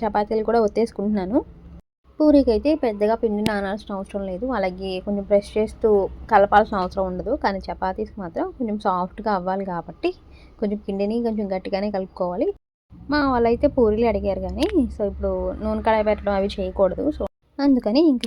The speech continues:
చపాతీకే డైవర్ట్ చేశాను వాళ్ళని కూడా. అదేంటో కానీ సండే వస్తే మాత్రం అన్నీ గుర్తొస్తాయి. మిగిలిన డేస్‌లో అడగరు కానీ సండే మాత్రం చపాతీలు, పూరీలు, గారెలు ఒక్కటి కాదు అన్ని రకాలు చెప్పేస్తారు ఇంక మెనూలో. వాళ్ళకి నచ్చినవి కూడా చేస్తానులేండి,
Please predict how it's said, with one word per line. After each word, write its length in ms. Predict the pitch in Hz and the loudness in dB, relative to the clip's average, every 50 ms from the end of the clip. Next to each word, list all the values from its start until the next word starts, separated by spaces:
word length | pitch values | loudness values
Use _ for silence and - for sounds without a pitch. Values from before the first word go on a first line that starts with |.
| - | -6
చపాతీకే 480 | 226 208 214 220 220 220 240 233 - 247 233 | -6 -6 -4 -4 -2 -2 -2 -2 0 0 0
డైవర్ట్ 240 | 226 214 208 208 - - | 2 0 0 0 0 -2
చేశాను 240 | 233 226 233 214 196 | 0 2 2 0 0
వాళ్ళని 240 | 190 185 185 190 190 185 | -2 -2 -4 -4 -4 -6
కూడా. 160 | 180 180 247 330 - - - - - - - - - - - - - - - _ _ _ _ _ _ - | -6 -8 -10 -12 -14 -20 -20 -20 -20 -20 -20 -20 -20 -20 -20 -20 -20 -20 -20 _ _ _ _ _ _ -8
అదేంటో 340 | 240 233 233 262 277 285 320 302 277 | -4 -2 2 2 4 4 4 4 2
కానీ 160 | 247 277 403 415 - | 2 0 -2 -2 -4
సండే 260 | 262 220 202 196 214 220 226 | -6 -6 -4 -2 -2 -2 -4
వస్తే 180 | 220 - 233 220 220 | -4 -6 -6 -6 -6
మాత్రం 200 | 214 214 - 233 208 | -6 -6 -6 -4 -4
అన్నీ 220 | 202 196 202 214 220 214 | -4 -2 -4 -4 -4 -6
గుర్తొస్తాయి. 500 | 214 - - 214 - - - 202 185 202 226 | -8 -8 -8 -8 -8 -6 -4 -4 -2 -2 -4
మిగిలిన 260 | 214 190 190 196 202 208 | -4 -4 -4 -4 -2 -4
డేస్‌లో 220 | 208 208 - 208 | -4 -4 -4 -6
అడగరు 260 | 190 196 196 190 196 190 | -6 -4 -4 -4 -6 -6
కానీ 200 | 180 180 190 254 370 415 330 226 202 - | -6 -6 -6 -6 -4 -4 -4 -6 -6 -8
సండే 260 | - 190 185 190 196 208 208 | -10 -8 -6 -4 -4 -4 -4
మాత్రం 240 | 190 180 - - 185 190 180 | -6 -8 -10 -10 -10 -8 -8
చపాతీలు, 480 | 185 175 - 180 180 180 202 185 175 175 - - | -8 -6 -6 -6 -6 -4 -6 -6 -6 -8 -10 -10
పూరీలు, 540 | 180 175 180 185 190 196 185 185 180 180 175 175 196 | -10 -8 -8 -8 -8 -8 -8 -8 -8 -6 -6 -4 -4
గారెలు 380 | 180 175 180 185 185 180 175 170 170 | -2 -2 0 0 0 -2 -2 -4 -6
ఒక్కటి 240 | - 185 - 170 170 180 | -6 -8 -8 -8 -8 -8
కాదు 240 | 180 185 185 - 285 311 - - - - - - - 240 | -10 -10 -10 -10 -10 -10 -12 -16 -20 -20 -20 -12 -6 -4
అన్ని 180 | 226 226 233 226 | -2 0 0 0
రకాలు 260 | 214 202 202 196 214 220 208 | 0 0 0 -2 -2 -2 -4
చెప్పేస్తారు 460 | 196 - - 196 196 - - 190 190 185 | -4 -4 -4 -4 -4 -4 -6 -8 -6 -6
ఇంక 80 | 180 180 180 | -6 -6 -6
మెనూలో. 300 | 175 180 180 180 208 285 277 - - - - - - - - - - - - - - - - - - - _ _ _ _ _ _ _ _ _ - | -6 -6 -4 -4 -4 -6 -8 -12 -20 -20 -20 -20 -20 -20 -20 -20 -20 -20 -20 -14 -6 -6 -4 -4 -6 -10 _ _ _ _ _ _ _ _ _ -4
వాళ్ళకి 360 | 240 233 240 269 294 302 330 | -2 2 4 4 4 6 6
నచ్చినవి 340 | 330 302 - - 294 294 277 | 4 4 6 6 6 6 8
కూడా 140 | 285 285 294 285 | 8 6 6 6
చేస్తానులేండి, 640 | 247 226 220 - - 240 233 208 190 180 185 214 | 4 2 2 0 0 0 0 0 -2 -2 -2 -2